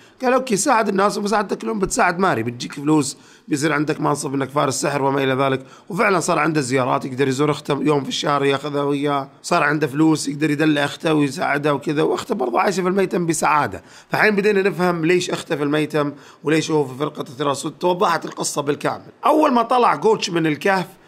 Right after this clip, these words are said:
شاف ماركو أخو ريبيكا الصغير اللي أوريدي أستا لبسه الجاكيت، فشاف عليه جاكيت الثيران السود، قال: "إيش جاب الجاكيت ده؟" قال: "أستا أعطاني إياه وقال لي إنه يحميني ويدفيني لما يجي هو". كان أوريدي بعض الأطفال طلعوا، طلعهم النمر.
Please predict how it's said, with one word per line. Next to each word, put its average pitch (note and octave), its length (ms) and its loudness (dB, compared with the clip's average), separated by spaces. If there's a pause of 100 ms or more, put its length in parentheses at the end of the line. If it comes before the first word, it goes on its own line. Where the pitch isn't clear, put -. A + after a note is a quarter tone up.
(200)
شاف G3+ 440 2 (100)
ماركو F3 560 2 (120)
أخو G#3 220 4
ريبيكا F#3 440 2
الصغير D#3 560 -2 (360)
اللي E3 320 0
أوريدي F3 380 2
أستا F3+ 180 0
لبسه D#3+ 340 0
الجاكيت، C3+ 540 -4 (500)
فشاف G#3+ 280 0
عليه A#3 160 4
جاكيت G3 360 0
الثيران F#3 200 0
السود، F3 260 -2
قال: F3 80 4
"إيش D3 100 0
جاب A3 200 0
الجاكيت F#3+ 280 0
ده؟" D#3 220 0
قال: G3 220 0
"أستا G3+ 260 0
أعطاني F#3+ 280 0
إياه F#3+ 180 2
وقال F3+ 260 0
لي F3+ 100 0
إنه E3 280 -2 (360)
يحميني F3 380 2
ويدفيني E3 440 0
لما E3+ 260 2
يجي F3 300 0
هو". D#3 260 2
كان - 260 -2
أوريدي F#3 260 2
بعض E3+ 260 2
الأطفال E3 500 0
طلعوا، D3 200 0
طلعهم C#3+ 460 -2
النمر. D3 320 -2